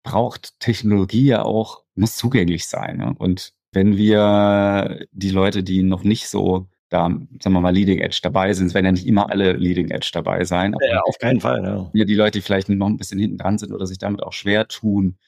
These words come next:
Speaker 1: erstmal Mehrwert zu sehen oder zu erkennen oder das Interesse zu entwickeln. Ich glaub, da muss man natürlich auch schauen, dass es entsprechende Angebote gibt. Skilling im Markt ist ja ein Riesenthema, dass es bestimmte Angebote gibt, dass man da auch,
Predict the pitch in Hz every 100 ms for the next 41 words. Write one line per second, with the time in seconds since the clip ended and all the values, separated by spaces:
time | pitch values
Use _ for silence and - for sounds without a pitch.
0 | _ _ 104 107 92 92 98 98 92 -
1 | 87 92 90 87 90 - - 101 101 90
2 | 87 - - 104 123 - - - - 90
3 | 90 - 87 - 87 95 98 104 92 95
4 | 90 95 95 - - 90 90 98 92 -
5 | 90 92 - 82 - 95 92 90 - _
6 | _ - 95 95 92 101 104 107 110 -
7 | 107 110 113 104 104 107 107 101 98 104
8 | 104 98 - 104 104 98 95 92 - 98
9 | - - 98 95 95 - 104 95 - 92
10 | - - -